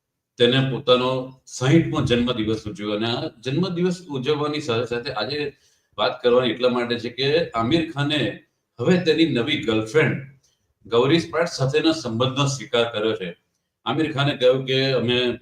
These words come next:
પચીસ વર્ષથી મિત્રો છીએ અને એકબીજાને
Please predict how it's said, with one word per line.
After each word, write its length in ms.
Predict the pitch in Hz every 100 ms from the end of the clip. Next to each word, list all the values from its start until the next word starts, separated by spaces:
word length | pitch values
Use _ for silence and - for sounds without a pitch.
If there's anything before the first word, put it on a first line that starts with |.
| _
પચીસ 460 | - 135 185 - 123
વર્ષથી 520 | 127 - - 143 107
મિત્રો 360 | 104 - 110
છીએ 300 | 107 110 117
અને 120 | 107 117
એકબીજાને 840 | 120 117 117 113 117 120 107 -